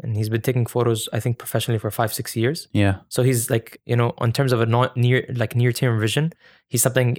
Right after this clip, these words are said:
Speaker 1: I can see his back, you know, in my career. I'm
Speaker 2: Yeah.
Speaker 1: trying to chase that
Speaker 2: 'Cause he's not
Speaker 1: kinda
Speaker 2: that far ahead of
Speaker 1: Not,
Speaker 2: you.
Speaker 1: yeah, exactly. I mean, he's quite up there now, you know?
Speaker 2: Right.
Speaker 1: I mean, he's made some of the screensavers for Apple,
Speaker 2: Oh,
Speaker 1: Apple,
Speaker 2: really?
Speaker 1: yeah, for Apple laptops. Like, he's a, he's a great guy.
Speaker 2: Yosemite?
Speaker 1: Huh? Yeah, Yosemite, I think. And he did, I think, El Capitan. I'm not sure.
Speaker 2: Gosh.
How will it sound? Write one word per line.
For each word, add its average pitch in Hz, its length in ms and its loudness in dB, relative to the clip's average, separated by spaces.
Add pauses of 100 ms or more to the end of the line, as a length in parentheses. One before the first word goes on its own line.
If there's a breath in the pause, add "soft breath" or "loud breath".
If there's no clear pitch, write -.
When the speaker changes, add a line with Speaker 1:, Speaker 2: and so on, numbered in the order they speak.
(100)
Speaker 1:
I 127 40 0
can 120 140 4
see 143 120 4
his 123 120 2
back, 104 420 -2
you 117 80 -2
know, 117 60 4
in 113 80 2
my 107 140 2
career. 104 400 0
I'm 117 80 6
Speaker 2:
Yeah. 104 100 8
Speaker 1:
trying 127 160 4
to 117 120 0
chase 123 180 2
that 107 140 2
Speaker 2:
'Cause 120 100 4
he's 120 80 2
not 123 140 2
Speaker 1:
kinda 110 140 -4
Speaker 2:
that 117 220 2
far 101 240 2
ahead 95 140 0
of 104 40 -2
Speaker 1:
Not, 131 280 2
Speaker 2:
you. 127 60 2
Speaker 1:
yeah, 127 100 4
exactly. 123 680 -2
I 139 140 2
mean, 190 140 4
he's 185 180 4
quite 226 240 2
up 190 160 2
there 117 180 2
now, 131 200 2
you 107 120 2
know? 127 140 2
Speaker 2:
Right. 107 380 4
Speaker 1:
I - 20 -2
mean, 143 140 4
he's 143 120 2
made 156 140 2
some 170 140 2
of 160 100 2
the 123 60 0
screensavers 147 600 0
for 127 240 2
Apple, 127 300 2
Speaker 2:
Oh, 113 220 -2 (120)
Speaker 1:
Apple, 120 260 4
Speaker 2:
really? 95 200 4
Speaker 1:
yeah, 135 200 4
for 127 140 0
Apple 127 220 0
laptops. 123 420 0
Like, 110 120 2
he's 113 120 0
a, 120 40 0
he's 120 220 4
a 113 40 6
great 131 120 4
guy. - 40 6
Speaker 2:
Yosemite? 127 360 4 (200 loud breath)
Speaker 1:
Huh? 143 240 2
Yeah, 147 300 2
Yosemite, 151 580 2
I 143 60 4
think. 185 200 -2
And 160 80 2
he 143 60 2
did, 147 160 2
I 135 80 4
think, 147 220 -2
El 127 80 0
Capitan. 143 580 0
I'm 139 80 -6
not 139 160 -2
sure. - 180 0
Speaker 2:
Gosh. 92 380 0